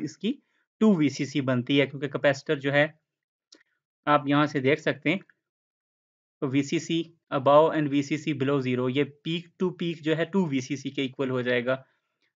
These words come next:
तो लिहाजा अब हम अगर इसको जो है आरएमएस वैल्यू लेना चाहें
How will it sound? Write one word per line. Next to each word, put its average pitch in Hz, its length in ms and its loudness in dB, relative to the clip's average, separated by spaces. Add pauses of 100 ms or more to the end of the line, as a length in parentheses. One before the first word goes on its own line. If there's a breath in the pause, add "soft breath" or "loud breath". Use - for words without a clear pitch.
तो 135 180 -2
लिहाजा 135 440 0
अब 143 160 0
हम 139 300 -4
अगर 143 220 -2
इसको 139 300 -4 (1040)
जो 139 120 -4
है 143 160 2 (1300)
आरएमएस 175 440 4
वैल्यू 139 240 4
लेना 139 220 4
चाहें 151 220 0